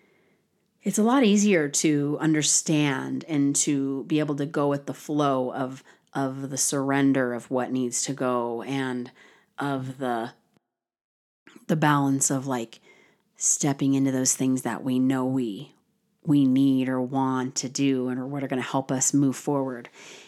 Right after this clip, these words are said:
and just having the courage to stay consistent with it. So the Saturn is looking for us to bring a little consistency and foundation in these new ways that we're,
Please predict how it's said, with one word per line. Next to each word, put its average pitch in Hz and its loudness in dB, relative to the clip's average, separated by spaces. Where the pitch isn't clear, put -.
and 135 0
just 127 -4
having 135 0
the 123 -2
courage 135 0
to 139 -4
stay 127 0
consistent 127 -2
with 123 -8
it. - -14
So - 0
the 139 -2
Saturn 156 4
is 160 0
looking 147 -2
for 135 -2
us - -2
to - -2
bring 151 2
a 156 4
little 160 2
consistency 143 -2
and 127 -2
foundation 123 -2
in 127 2
these 120 -2
new 123 0
ways 104 -6
that 120 -6
we're, 117 -6